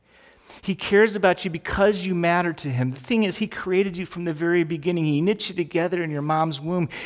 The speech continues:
He has purpose for your life. You're his kid. You're his creation, and he loves you desperately. As such, your pain matters to him.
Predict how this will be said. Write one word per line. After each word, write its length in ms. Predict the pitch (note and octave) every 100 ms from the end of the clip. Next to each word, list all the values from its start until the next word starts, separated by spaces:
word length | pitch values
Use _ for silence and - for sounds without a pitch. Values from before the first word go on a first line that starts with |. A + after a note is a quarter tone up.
| -
He 120 | G3
has 160 | F3+
purpose 480 | - - G#3+ G#3+ A3+
for 160 | - G3+
your 160 | F3+
life. 380 | E3 F#3 G3 -
You're 100 | F3
his 220 | D3+ E3
kid. 600 | - - G#3 A#3+ A#3 D#3+ A#2+ - _ _ _ _
You're 140 | F#3
his 160 | F3+ F#3
creation, 640 | - G3 F#3+ G3+ - F3+
and 160 | D#3+ E3+
he 120 | F#3+
loves 400 | E3 F3+ F3+ E3+
you 100 | F3+
desperately. 840 | - - D#3+ - - - A2+ G#2 G2 _ _ _ _ _ _ _ _ _ _ _ _ -
As 200 | - C3
such, 360 | - D3+ - -
your 80 | -
pain 300 | - D#3 D#3
matters 380 | D3+ D#3 D3 -
to 160 | A#2
him. 200 | F#2+ F2+